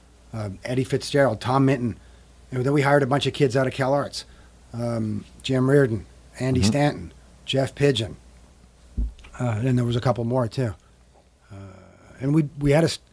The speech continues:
Speaker 1: like, everyone quit their, if they were already working at some studio, which all the, all the professionals were, they all quit. Like, everyone, like, all the bosses showed up at their respective studios the next day, and, like,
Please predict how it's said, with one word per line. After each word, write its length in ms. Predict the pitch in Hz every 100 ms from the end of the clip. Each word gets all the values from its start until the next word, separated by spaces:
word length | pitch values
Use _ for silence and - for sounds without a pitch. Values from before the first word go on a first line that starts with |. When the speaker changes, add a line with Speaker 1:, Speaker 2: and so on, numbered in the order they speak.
| _
Speaker 1:
like, 160 | 147 -
everyone 360 | 202 240 147 123
quit 180 | 127
their, 100 | 147 -
if 160 | 135 147
they 80 |
were 160 | 147 147
already 280 | 185 208 170
working 360 | 131 156 165
at 120 | 165 -
some 160 | 147
studio, 320 | - 135 156
which 200 | 151 131
all 160 | 131 123
the, 240 | 120 113 - - - - - - - _ -
all 60 |
the 80 | 120
professionals 460 | 110 135 131 107 98
were, 200 | 120 143 - - - -
they 60 | 139
all 140 | 151
quit. 320 | - 151 - - _ _ _ -
Like, 100 | 156
everyone, 480 | 202 202 185 180 - - - - -
like, 220 | 143 156 - -
all 140 | 170
the 100 | 170
bosses 640 | 131 113 135 170 170 120
showed 240 | - 135 127
up 160 | 127
at 160 | 131 - - 120
their 300 | 120 120 110 - - -
respective 460 | 127 - 147 139 113
studios 340 | 143 175 135
the 80 | 120
next 220 | 113 110
day, 120 | 123
and, 120 | 120
like, 180 | 123 113